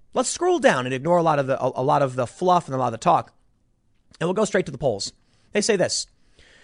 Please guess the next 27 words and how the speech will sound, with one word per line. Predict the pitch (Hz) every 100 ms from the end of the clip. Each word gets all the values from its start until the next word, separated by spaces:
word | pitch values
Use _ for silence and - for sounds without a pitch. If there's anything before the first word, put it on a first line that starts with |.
| _
Shortly | - 208 262 285 233
after | 190 175
the | 170
George | 127 147 143
Floyd | - 139 131
incident, | 147 147 120 101 - - - -
the | 120
Democratic | 139 240 262 247
research | 175 214 208 -
firm | - 160 156
Avalanche | 143 170 139 113 113
went | 131 170 -
into | 180 180
nine | 156 135 151 190 208
battleground | 156 156 160 131 120 113
states, | - 180 - -
Arizona, | 127 120 131 151
Colorado, | - 131 120 143 120
Maine, | 110 147 113
Michigan, | 156 156 135 110
Minnesota, | 117 185 151
Georgia, | 123 156 156
North | 127 127
Carolina, | 131 127 151 -
Iowa, | 147 139
and | 120
Pennsylvania, | - 131 127 170 120